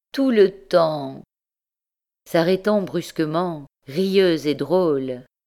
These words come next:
Tu sais que tu m'as fait très, très mal. » Et comme Sébastien, ne comprenant pas, l'interrogeait,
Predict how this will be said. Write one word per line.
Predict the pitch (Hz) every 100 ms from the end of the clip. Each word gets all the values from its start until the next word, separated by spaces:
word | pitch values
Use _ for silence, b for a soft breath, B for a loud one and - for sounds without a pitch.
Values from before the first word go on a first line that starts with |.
| _ _ _ _ _
Tu | - 214
sais | - 208 240
que | 240
tu | 214 202
m'as | 185 180
fait | - 175 175
très, | - - 196 208 196 175
très | - - 190 160
mal. » | 151 160 196 196 175 151 143 139 _ _ _ _ _ _ _ -
Et | 147
comme | - 196 196
Sébastien, | 180 165 156 160 - 180 170
ne | 139
comprenant | 143 147 135 - 135 131
pas, | 123 160 151 135 127 _ _
l'interrogeait, | 135 151 139 139 135 160 135 175 190 170